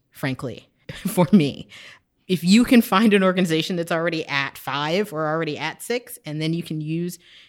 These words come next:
your energy to get it further on the right side of history, that is, I think, far better for the world and for you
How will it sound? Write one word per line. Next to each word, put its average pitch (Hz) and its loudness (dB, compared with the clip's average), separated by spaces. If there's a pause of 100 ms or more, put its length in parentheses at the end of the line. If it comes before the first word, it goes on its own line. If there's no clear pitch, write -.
(120)
your 170 2
energy 180 -4 (360)
to 202 0
get 156 -2
it - -4 (180)
further 220 0
on 233 -4
the 240 -4
right 233 -4
side 247 -4
of 240 -10
history, 302 -8 (200)
that 208 2
is, - -2 (440)
I 160 0
think, 156 -4
far 196 0
better 214 -6 (340)
for 202 4
the 160 2
world 165 -4 (280)
and 175 2
for 170 0
you 175 -2